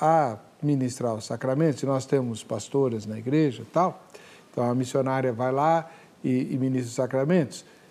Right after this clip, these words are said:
depois de algum tempo no campo missionário, que é um campo sempre muito árduo, muito difícil, onde ninguém quer ir, como o senhor, o senhor falou muito bem no primeiro bloco,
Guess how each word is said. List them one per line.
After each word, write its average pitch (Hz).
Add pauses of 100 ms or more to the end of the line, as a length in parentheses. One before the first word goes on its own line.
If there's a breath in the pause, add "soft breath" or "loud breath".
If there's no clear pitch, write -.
(380 soft breath)
depois 302
de 277
algum 196
tempo 147
no 165
campo 143
missionário, 131
que 131
é -
um 120
campo 120
sempre 139
muito 123
árduo, 151
muito 127
difícil, 139
onde 131
ninguém 139
quer 143
ir, 147
como 113
o 113
senhor, 127
o 143
senhor 262
falou 392
muito 381
bem 160
no 117
primeiro 117
bloco, 110